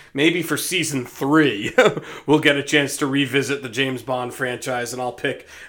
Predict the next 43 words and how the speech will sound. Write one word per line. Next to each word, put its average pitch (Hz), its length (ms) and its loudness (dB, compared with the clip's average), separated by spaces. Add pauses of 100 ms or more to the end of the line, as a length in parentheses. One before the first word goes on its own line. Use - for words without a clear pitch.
a 135 140 2
really 156 680 4
ridiculous 123 800 -4
one, 107 320 -8
because 113 240 -12
if 110 120 -14
you 196 160 -6
think 139 300 -2
this 160 240 -2
one's 123 280 -6
a 117 60 -10
little 113 240 -10
too, 107 440 -12 (320)
you 123 120 -8
know, 104 200 -12
silly 127 560 -4
and 113 100 -8
out 117 240 -8
there 113 380 -6
and, 107 260 -12
you 107 80 -12
know, 101 540 -16 (680)
I, 92 220 -8
I, 123 320 -2
I'd 127 100 -2
love 127 340 -4
to 113 100 -14
see 120 160 -10
your 110 120 -10
reaction 104 440 -8
to 95 60 -14
Octopussy. - 680 -16
People 208 260 0
say 139 180 -2
Octopussy 139 580 -6
is 104 100 -12
better 131 320 0
than 95 180 -16
this. - 320 -14
Uh, 110 240 -14
some 139 240 -8
people 98 360 -14
do. 90 260 -16